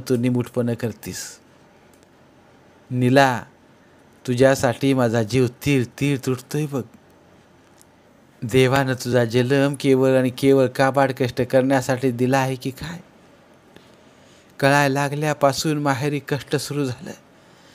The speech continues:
सासरी गेल्यावर तर तुझं कष्ट वाढतच गेलं बघ.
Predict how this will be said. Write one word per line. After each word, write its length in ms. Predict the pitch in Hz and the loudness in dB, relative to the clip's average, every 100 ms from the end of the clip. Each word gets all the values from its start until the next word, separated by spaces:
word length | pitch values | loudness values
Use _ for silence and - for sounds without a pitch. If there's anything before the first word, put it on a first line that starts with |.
| - - | -20 -4
सासरी 420 | 143 127 - 151 | -2 0 -2 -4
गेल्यावर 440 | 135 139 139 143 147 | 0 2 2 2 0
तर 140 | 151 | -2
तुझं 260 | 147 147 143 - | -4 -4 -4 -2
कष्ट 240 | 139 - | -4 -2
वाढतच 540 | 143 139 151 - 170 - | 0 0 0 -4 -10 -8
गेलं 180 | 170 160 | -8 -6
बघ. 120 | 143 | -8